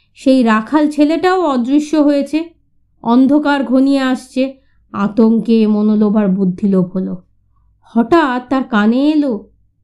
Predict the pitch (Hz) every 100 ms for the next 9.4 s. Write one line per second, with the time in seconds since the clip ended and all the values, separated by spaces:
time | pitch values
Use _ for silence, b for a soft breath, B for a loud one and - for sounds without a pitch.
0 | _ 311 349 - 392 269 214 - _ _
1 | _ _ 339 311 262 240 233 262 370 427
2 | 453 453 339 226 202 _ _ _ _ _
3 | _ 220 208 233 254 254 247 240 226 226
4 | 226 220 220 208 208 208 196 202 240 392
5 | 415 B B 185 180 214 220 208 202 214
6 | 254 339 320 240 226 294 302 B _ _
7 | 254 269 311 247 233 339 - _ 220 226
8 | 269 254 202 185 196 240 269 294 311 285
9 | 285 311 - -